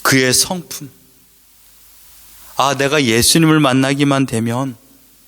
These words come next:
그분이 가지고 계시는 긍휼하심을 통하여 나의 마음의 모든 무거운 짐을 다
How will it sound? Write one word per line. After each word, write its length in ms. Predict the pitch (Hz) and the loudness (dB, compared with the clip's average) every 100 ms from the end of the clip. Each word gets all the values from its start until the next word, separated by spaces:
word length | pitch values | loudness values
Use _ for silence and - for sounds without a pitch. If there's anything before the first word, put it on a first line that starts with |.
| _ _ _ _ - - - - - | _ _ _ _ -20 -20 -20 -20 -6
그분이 400 | - 175 208 202 | -2 2 2 2
가지고 320 | 170 165 170 | -2 -2 -2
계시는 580 | 156 151 165 165 156 139 | -2 -4 -2 -4 -4 -6
긍휼하심을 800 | - 139 147 147 139 - 143 135 | -6 -2 0 0 -2 -4 -4 -6
통하여 600 | - 151 135 127 127 - - - - | -8 -6 -4 -4 -8 -12 -20 -20 -6
나의 320 | 113 123 135 | -2 0 0
마음의 480 | 123 110 117 131 127 | 2 2 2 0 -2
모든 460 | 127 175 202 185 | -2 -2 -2 -8
무거운 500 | 120 123 147 156 156 | -10 -6 -4 -4 -4
짐을 420 | - - 143 151 | -6 -6 -4 -6
다 400 | 151 113 117 143 | -6 -2 0 0